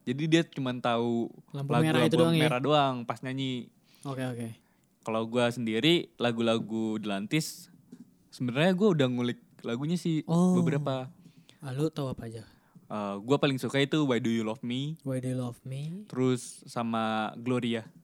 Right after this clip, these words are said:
Speaker 2: Oh.
Speaker 1: Itu lagu-lagu yang gua suka dari band Delantis ini.
Speaker 2: Keren.
Speaker 1: Nah, ngomong-ngomong Delantis, Delantis ini sebenarnya latar belakangnya itu dari, eh,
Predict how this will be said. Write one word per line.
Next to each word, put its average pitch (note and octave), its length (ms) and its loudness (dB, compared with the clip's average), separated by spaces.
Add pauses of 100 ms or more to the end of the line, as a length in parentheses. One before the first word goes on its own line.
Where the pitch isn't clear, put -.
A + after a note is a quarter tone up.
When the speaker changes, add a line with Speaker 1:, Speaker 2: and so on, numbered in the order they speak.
(160)
Speaker 2:
Oh. D#3+ 640 2 (400)
Speaker 1:
Itu C#3+ 300 -2
lagu-lagu A#2+ 400 0
yang A2+ 260 -4
gua A2+ 120 -6
suka A2 200 -10
dari G#2 400 -8
band G#2 300 -8
Delantis G2 360 -10
ini. F2 220 -14 (160)
Speaker 2:
Keren. B2 160 -2
Speaker 1:
Nah, G#2+ 240 0 (380)
ngomong-ngomong A#2+ 420 -4
Delantis, G#2 480 -6
Delantis A#2 400 -6
ini B2+ 320 -4
sebenarnya B2+ 640 -6 (320)
latar A#2 240 -4
belakangnya A2+ 480 -6
itu E3+ 340 -2
dari, A2+ 680 -4 (840)
eh, G#2+ 880 -4